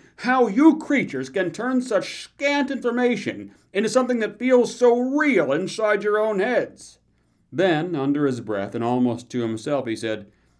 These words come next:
"Really, you people do most of the work for me." Again, a fleeting shiver. He was harvesting entire consciousnesses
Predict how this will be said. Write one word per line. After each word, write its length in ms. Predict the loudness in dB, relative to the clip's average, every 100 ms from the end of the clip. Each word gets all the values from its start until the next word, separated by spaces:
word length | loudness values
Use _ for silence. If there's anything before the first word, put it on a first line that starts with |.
| -14
"Really, 440 | 0 0 0 -4 -12 _ _ _ _ _ _ _ _
you 220 | -4 -2
people 280 | 2 0 0
do 200 | -2 -2
most 260 | 0 -2 -4
of 60 |
the 80 | -8
work 240 | -4 -4 -2
for 240 | 0 0
me." 320 | -4 -12 _ _ _ _ _ _ _ _ _ _ _ _ _ _ -6
Again, 640 | -2 2 2 0 -4 -10 _ _ _ _ _
a 120 | -10
fleeting 480 | -6 -4 0 2 0
shiver. 520 | -2 -4 -4 -8 -14 _ _ _ _ _ _ _ _ _
He 200 | _ 2
was 300 | 4 2 -4 _ _ _ _ _ _
harvesting 760 | -8 0 0 2 -2 0 0 2
entire 600 | 2 0 -8 -4 -4 -4
consciousnesses 920 | -8 -8 -8 -10 -14 -14 -16 -18